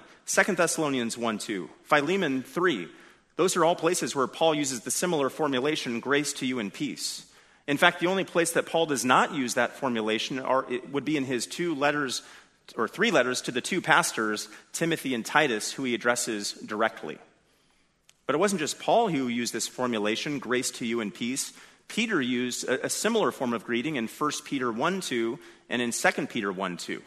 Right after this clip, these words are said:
The point is that John was using here a common and recognized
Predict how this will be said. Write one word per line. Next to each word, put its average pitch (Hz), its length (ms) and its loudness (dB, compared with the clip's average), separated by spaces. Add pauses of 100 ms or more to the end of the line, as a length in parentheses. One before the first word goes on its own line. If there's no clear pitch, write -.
(720)
The - 60 -2
point 220 240 4
is 180 60 0
that 147 180 4
John 175 360 4
was 131 200 -2
using 151 380 0
here 120 640 0
a 113 100 -2
common 175 560 0
and 127 220 -2
recognized 117 800 0